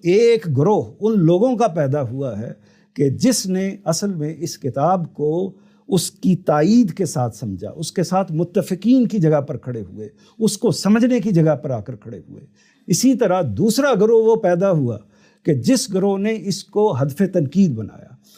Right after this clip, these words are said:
एतराज़ात का हदफ बनाया। तो ये दोनों गिरोह पैदा हुए हैं और आप इसका मुजाहरा अपने इर्द गिर्द में देख रहे हैं कि इन लोगों का क्या रवैया, उन लोगों का क्या रवैया। यहाँ रवैया ज़ेर बहस नहीं, लेकिन मामला ये है कि जब ये दो गिरोह पैदा हुए तो इसकी ज़रूरत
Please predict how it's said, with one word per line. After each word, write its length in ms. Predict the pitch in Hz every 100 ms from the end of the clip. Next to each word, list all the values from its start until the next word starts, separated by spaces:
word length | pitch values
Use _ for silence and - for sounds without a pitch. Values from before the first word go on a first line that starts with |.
| _ -
एतराज़ात 680 | 165 160 139 143 160 196 135
का 120 | 131
हदफ 260 | 107 101 -
बनाया। 340 | 104 101 139
तो 120 | 151 175
ये 100 | 208
दोनों 320 | 180 254 262
गिरोह 300 | 196 220 - _ _ -
पैदा 220 | 139 180
हुए 260 | 139 165 208
हैं 160 | 143
और 160 | 220 175
आप 180 | 135 135
इसका 200 | 139 -
मुजाहरा 460 | 131 117 127 151 160
अपने 340 | 139 131 139
इर्द 140 | 131 120
गिर्द 180 | 147 139
में 160 | 143
देख 240 | 104 170 185
रहे 280 | 190 143 143
हैं 140 | 139 - _ _ _
कि 60 | 156
इन 220 | 147 226
लोगों 260 | 220 190 196
का 100 | 185
क्या 180 | 180 185
रवैया, 380 | 175 165 175 190
उन 180 | 185 226
लोगों 260 | 160 143
का 120 | 123 123
क्या 180 | 135
रवैया। 340 | 104 107 117 147
यहाँ 220 | 151 156
रवैया 340 | 160 160 202
ज़ेर 160 | 180 175
बहस 280 | 151 147 175
नहीं, 240 | 180 190 214 - - - -
लेकिन 260 | 147 175
मामला 320 | 143 160 196 208
ये 200 | 185 175
है 140 | 160
कि 120 | 175 147
जब 200 | 147 180
ये 140 | 185 180
दो 240 | 117 190
गिरोह 260 | 156 160 202 139
पैदा 280 | 156 165 196
हुए 340 | 107 107 85 - _ _ _ _ _
तो 200 | - - -
इसकी 340 | 214 - 208
ज़रूरत 600 | 139 95 131 247 247 -